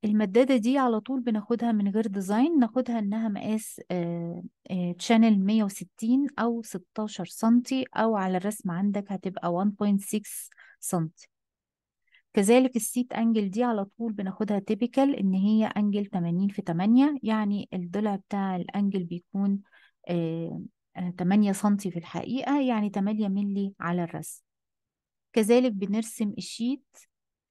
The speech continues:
الكوريجيتد شيت، سواء كوريجيتد شيت او دبل شيت، المهم نرسم الشيت ونكتب عليه، ويكون بت-، بالسمك الخطين دول على بعد أربعة سنتي في الحقيقة، يعني أربعة ملي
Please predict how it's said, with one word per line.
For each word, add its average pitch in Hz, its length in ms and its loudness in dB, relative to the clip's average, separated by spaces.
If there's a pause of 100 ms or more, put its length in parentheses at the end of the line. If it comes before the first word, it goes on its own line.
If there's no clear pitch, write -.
الكوريجيتد 190 680 -4
شيت، - 220 -10
سواء 202 260 -2
كوريجيتد 202 600 -4
شيت 208 300 -6
او 180 140 -2
دبل 185 320 -2
شيت، 233 340 -4
المهم 214 360 4
نرسم 208 580 0
الشيت 226 520 -6
ونكتب 196 420 -4
عليه، 175 400 -2 (840)
ويكون 226 480 4
بت-، 214 200 -4
بالسمك 240 520 2 (480)
الخطين 185 560 0
دول 214 200 0
على 180 240 -2
بعد 208 380 -4 (600)
أربعة 190 400 -2
سنتي 214 600 -2 (360)
في 185 60 -6
الحقيقة، 233 760 -2
يعني 220 380 0
أربعة 202 360 0
ملي 196 460 0